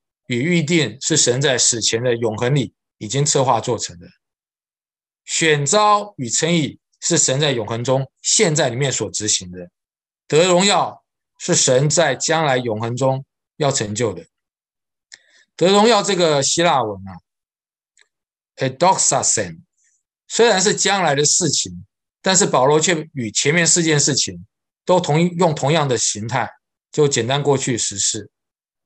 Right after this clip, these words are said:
啊，在希腊，说希腊语的人，他们用这个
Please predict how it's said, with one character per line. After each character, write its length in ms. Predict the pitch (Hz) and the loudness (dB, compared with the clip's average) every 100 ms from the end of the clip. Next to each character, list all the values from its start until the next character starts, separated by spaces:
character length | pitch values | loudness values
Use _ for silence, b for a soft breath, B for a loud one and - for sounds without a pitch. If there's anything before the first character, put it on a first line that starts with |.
| _ - | _ -16
啊， 200 | 104 - _ _ _ _ _ _ - | -14 -14 _ _ _ _ _ _ -2
在 240 | 214 202 | 2 2
希 180 | 175 196 | 0 0
腊， 160 | 208 208 | -2 -2
说 240 | - 190 | 0 2
希 140 | 185 196 | 2 2
腊 180 | 175 | 0
语 140 | 135 113 | -2 -4
的 100 | 113 | -2
人， 340 | 110 107 120 _ _ _ _ _ _ _ | -2 -4 -6 _ _ _ _ _ _ _
他 100 | 180 | 0
们 400 | 180 156 147 - - | 0 0 -4 -8 0
用 180 | 180 | 2
这 140 | 156 165 | 2 2
个 320 | 147 120 | 2 0